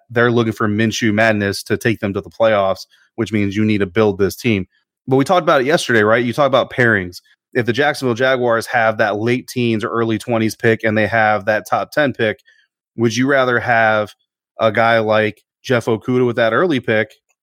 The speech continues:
and then you're, you're end up drafting, 'cause if you're talking defensive line, like K'Lavon Chaisson, I love the dude, but K'Lavon Chaisson without a defensive line to eat up blocks or be, you know, be a concern isn't gonna do anything, because all they're gonna do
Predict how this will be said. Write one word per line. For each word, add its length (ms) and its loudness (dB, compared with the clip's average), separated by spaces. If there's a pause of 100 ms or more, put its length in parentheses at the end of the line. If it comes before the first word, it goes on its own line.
(100)
and 160 0
then 240 2
you're, 240 -2
you're 180 0
end 140 2
up 120 0
drafting, 440 0
'cause 100 -2
if 60 -12
you're 80 -10
talking 240 2
defensive 400 -2
line, 220 2
like 180 0
K'Lavon 360 0
Chaisson, 300 0
I 60 0
love 200 -2
the 60 -2
dude, 260 -2 (320)
but 240 0 (120)
K'Lavon 420 2
Chaisson 500 0
without 420 2 (320)
a 100 2
defensive 540 -2
line 340 0
to 200 0
eat 180 -2
up 160 2
blocks 360 -2
or 120 0
be, 280 -4
you 200 -4
know, 140 -2
be 180 -2
a 80 -2
concern 520 -2 (420)
isn't 240 2
gonna 200 2
do 220 0
anything, 260 -2
because 220 -2
all 120 2
they're 100 2
gonna 220 2
do 400 0